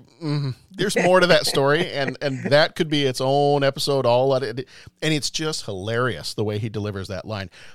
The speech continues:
Speaker 1: That, it, it made me think of this exact same thing. You know, I was like, "I hit a skunk. Just get inside. Stay with your mother." You know,
Speaker 2: <laughs> Yeah.
Speaker 1: there's a whole story behind that that we're not gonna get into, but
Speaker 2: Right.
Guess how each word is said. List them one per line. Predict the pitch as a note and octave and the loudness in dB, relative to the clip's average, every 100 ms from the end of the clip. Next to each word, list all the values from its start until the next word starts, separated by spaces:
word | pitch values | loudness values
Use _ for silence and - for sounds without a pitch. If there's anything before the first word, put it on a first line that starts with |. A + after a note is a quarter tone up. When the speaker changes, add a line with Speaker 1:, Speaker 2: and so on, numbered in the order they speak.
| - - A2 G#2+ | -20 -20 -16 0
Speaker 1:
That, | C#3 E3 E3 | 2 2 0
it, | - - - C#3 - | -8 -8 -8 -6 -4
it | D#3+ | -2
made | D#3 F#3+ | 0 2
me | F#3 | 0
think | D#3+ D#3+ | -2 -4
of | D3+ | -2
this | C3+ B2+ | -2 -2
exact | G2+ B2 A#2 B2+ | -4 0 0 0
same | C3+ A#2 | -4 -4
thing. | A2 G#2 C2+ C3+ _ | -4 -6 -6 -20 _
You | A#2 | -10
know, | G2+ | -6
I | |
was | A2+ | -4
like, | G#2+ | -2
"I | B2+ | 2
hit | A3+ | 2
a | |
skunk. | G3 - E3 - | 2 0 -2 -4
Just | - - | -10 -4
get | F3 | -4
inside. | D3+ D3 G2 - | -2 -2 -2 -2
Stay | C#3 | -4
with | C3 | -2
your | A2+ | -6
mother." | F2+ - _ _ _ _ _ _ | -6 -10 _ _ _ _ _ _
You | F#2+ | -12
know, | F#2+ E2+ - - | -8 -8 -6 -8
Speaker 2:
<laughs> | C3+ D#3 | -8 -6
Yeah. | D3 - _ _ _ _ | -6 -6 _ _ _ _
Speaker 1:
there's | D#3 F3 | -6 -4
a | F#3 | -6
whole | - F#3 | -4 -4
story | D3+ - D3+ B2+ | -4 -4 -2 -2
behind | G#2 G2+ F#2+ F2+ | -4 -6 -8 -10
that | E2+ - | -12 -12
that | G#2+ | -8
we're | D3 | -6
not | C3+ | -6
gonna | C3+ | -6
get | G#2+ G#2 | -8 -10
into, | G2 - - | -10 -14 -14
but | E2 C#2+ _ _ _ _ _ _ _ | -14 -14 _ _ _ _ _ _ _
Speaker 2:
Right. | B2 G#2 | 0 0